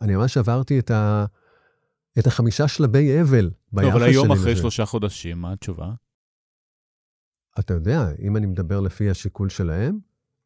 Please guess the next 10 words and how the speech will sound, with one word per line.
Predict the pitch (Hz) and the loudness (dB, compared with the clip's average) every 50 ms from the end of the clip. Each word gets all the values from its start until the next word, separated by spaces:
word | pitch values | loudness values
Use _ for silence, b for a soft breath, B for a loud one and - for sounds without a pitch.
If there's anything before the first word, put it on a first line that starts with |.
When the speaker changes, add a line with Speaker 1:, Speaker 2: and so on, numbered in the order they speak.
| - | -8
Speaker 1:
אתה | 110 101 - 131 127 131 135 131 131 - _ _ _ _ _ _ _ _ _ _ _ _ _ _ | -8 -4 -2 -2 0 0 0 -2 -4 -8 _ _ _ _ _ _ _ _ _ _ _ _ _ _
מדינה | - 120 123 117 107 117 110 98 90 90 90 92 110 110 - _ _ _ | 2 2 4 4 4 2 2 2 0 -2 -4 -6 -8 -12 -16 _ _ _
שלא | - - 101 92 101 117 110 107 | -6 -2 -2 0 0 0 -2 -2
ראוי | 101 - 120 113 120 117 | -4 -2 0 0 2 2
בכלל | 110 107 107 - 107 101 98 | 0 -2 -4 -2 -2 -2 -2
אולי | 95 98 98 98 | 0 0 -2 -2
שתהיה | 90 - - - 104 95 90 | -4 -6 -8 -4 -4 -2 -2
מדינה, | 98 95 87 101 98 87 80 80 78 92 113 - _ _ _ _ _ _ | -2 -4 -4 -4 -4 -4 -4 -4 -6 -8 -10 -14 _ _ _ _ _ _
כמו | - - 104 98 95 | -6 -2 0 0 0
ישראל. | 95 - - - 90 82 80 82 92 110 | -2 -4 -4 -6 -4 -4 -2 -4 -4 -6